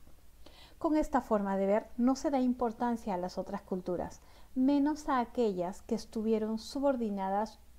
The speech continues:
o dominadas a las que también se les conoce como no oficiales. Cuando se ha hablado del progreso de unas culturas respecto a otras, se ha pensado en términos de que el progreso de aquellas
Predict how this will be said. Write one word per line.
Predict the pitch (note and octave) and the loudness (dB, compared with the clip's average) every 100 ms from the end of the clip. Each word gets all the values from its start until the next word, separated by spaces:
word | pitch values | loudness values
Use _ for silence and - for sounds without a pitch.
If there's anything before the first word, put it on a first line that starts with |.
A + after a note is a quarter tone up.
| - | 2
o | A3+ | 4
dominadas | A3 G#3+ G3+ G3+ G3+ A3+ A#3 - | 4 2 0 0 0 -2 -4 -4
a | G#3+ | -2
las | G3+ G3 | -2 -4
que | - | -6
también | F#3+ F#3 G3+ A3 | -6 -4 -4 -6
se | A#3 | -6
les | A3+ A3 | -6 -6
conoce | G#3 F#3+ G3+ A3+ | -6 -6 -6 -10
como | A3 G3 G3 B3 C4 - - - | -6 -4 -2 -2 -4 -14 -20 -4
no | G#3+ G3+ F#3 | 0 2 2
oficiales. | - F#3+ F3+ D3+ D#3 - - - - - - - - | 0 -8 -6 -6 -8 -14 -20 -20 -20 -20 -20 -20 -2
Cuando | A#3+ G#3+ G3+ G3 | 2 2 0 -4
se | - F#3+ | -4 -2
ha | F#3 | 0
hablado | A3 B3+ B3 A#3 | 0 0 0 0
del | A3 G#3 | -2 -2
progreso | G#3 G3+ G3+ G3+ A3 G#3 | -2 0 0 0 -2 -4
de | |
unas | G3+ G#3 | -4 -6
culturas | - G3 G3+ G3+ G3 | -6 -4 -2 -2 -2
respecto | G3+ - G3+ G3 G3+ | -4 -2 -4 -2 2
a | G3+ | 4
otras, | G3+ G3+ A3+ - - - - | 2 0 -6 -8 -18 -20 -6
se | C4+ | -2
ha | C4 | 0
pensado | B3+ A#3 A3+ G#3+ G3+ | 0 -2 0 -2 0
en | G3+ | -2
términos | A3+ A3+ A3+ A3+ B3 C4+ - | -2 -2 0 0 -2 -4 -8
de | G#3 G#3 | -4 -2
que | G#3 F#3 | 0 0
el | F#3 | 0
progreso | G3 G3 G3 F#3+ G#3+ | -2 -2 0 -2 -2
de | A3 | -4
aquellas | A3 B3+ G3+ A3 | -2 -2 -2 -4